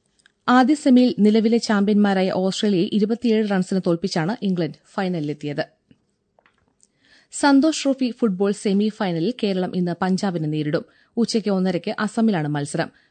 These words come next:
ക്വാർട്ടർ ഫൈനലിൽ അസമിനെ മൂന്ന് ഗോളിന് തകർത്താണ് കേരളം സെമിയിൽ പ്രവേശിച്ചത്. മറ്റൊരു സെമിയിൽ സർവീസസ്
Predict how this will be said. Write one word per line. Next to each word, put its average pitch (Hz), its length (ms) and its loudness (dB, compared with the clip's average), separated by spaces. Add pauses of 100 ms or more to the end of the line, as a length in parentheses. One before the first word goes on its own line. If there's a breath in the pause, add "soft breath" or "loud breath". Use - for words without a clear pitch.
(120)
ക്വാർട്ടർ 247 300 2
ഫൈനലിൽ 247 460 2
അസമിനെ 202 460 0
മൂന്ന് 214 300 2
ഗോളിന് 208 320 0
തകർത്താണ് 180 560 -2
കേരളം 175 380 -2
സെമിയിൽ 170 420 -2
പ്രവേശിച്ചത്. 151 460 -4 (340)
മറ്റൊരു 202 300 -2
സെമിയിൽ 185 400 -2 (260 soft breath)
സർവീസസ് 220 640 0